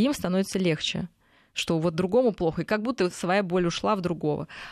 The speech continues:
А люди, наоборот, такого мазохистически депрессивного склада видят чужую боль, вот, например, психологи очень много из депрессивного склада, они опять же видят, как бы, ну, если они не проработаны, в этом свою душевную боль и хотят пожалеть,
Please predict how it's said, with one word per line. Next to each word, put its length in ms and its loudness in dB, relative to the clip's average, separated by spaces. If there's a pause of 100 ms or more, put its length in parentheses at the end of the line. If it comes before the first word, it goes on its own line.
(120)
А 180 -2
люди, 520 0 (120)
наоборот, 640 2
такого 340 0
мазохистически 800 0
депрессивного 560 0
склада 380 0
видят 300 0
чужую 340 2
боль, 280 2
вот, 120 -4
например, 280 -4
психологи 520 2
очень 220 -2
много 240 0
из 160 -6
депрессивного 560 0
склада, 380 -2 (280)
они 200 2
опять 280 2
же 80 -8
видят, 260 -4
как 180 0
бы, 280 -2
ну, 240 0
если 200 0
они 100 2
не 120 4
проработаны, 600 2
в 40 0
этом 200 -2
свою 400 0
душевную 440 0
боль 180 0
и 120 0
хотят 400 0
пожалеть, 640 4